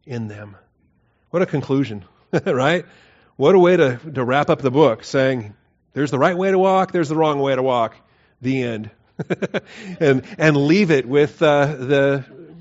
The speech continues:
with the Jews in the north to say, "What are we gonna do? All right, we're gonna stay here and get destroyed, or we're gonna go down to Jerusalem and get on board with the walk of, uh, of righteousness?"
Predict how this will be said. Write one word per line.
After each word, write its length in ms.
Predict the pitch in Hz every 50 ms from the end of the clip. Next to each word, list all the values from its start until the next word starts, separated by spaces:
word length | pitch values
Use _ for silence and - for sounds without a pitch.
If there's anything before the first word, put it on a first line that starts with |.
| 160 135 131 190 165 165 139 - - 190 147 143 143
with 200 | 160 160 151 -
the 60 | 170
Jews 320 | 139 131 143 170 185 156
in 80 | 180 180
the 80 | 175
north 340 | 160 160 185 220 233 190 -
to 100 | - 147
say, 220 | - - 175 160 156
"What 140 | 147 151
are 40 | 170
we 80 | 170 170
gonna 140 | 175 180 170
do? 260 | 175 190 226 233 - _ _ _ _ _ _ _ _ _ _
All 80 | 123 120
right, 280 | 123 123 135 180 202
we're 80 | 135 135
gonna 140 | 147 143 135
stay 300 | - - 156 160 156 135
here 160 | 143 160 165
and 80 | 160 160
get 100 | 175 165
destroyed, 460 | 165 160 - - 170 165 180 190 180
or 60 | 165
we're 80 | 151 147
gonna 160 | 151 151 151
go 120 | 156 151 151
down 200 | 151 147 151 151
to 80 | 147
Jerusalem 560 | 135 127 135 143 147 143 123 - 135 127 123
and 100 | 127 120 - - - - - _ _ 147
get 160 | 131 143 135
on 200 | 139 135 127 117
board 260 | 123 135 135 131 123
with 100 | 120 113
the 80 | 127 117
walk 360 | 117 120 120 120 117 - - _ _ _ _ _ _ _ _ -
of, 360 | 131 123 120 120 113 - 131
uh, 240 | 123 117 117 120 113 110 _ _ _ _ _ _ -
of 180 | 120 117 110
righteousness?" 800 | 120 117 117 120 113 - 117 107 - 117 110 104 - - - -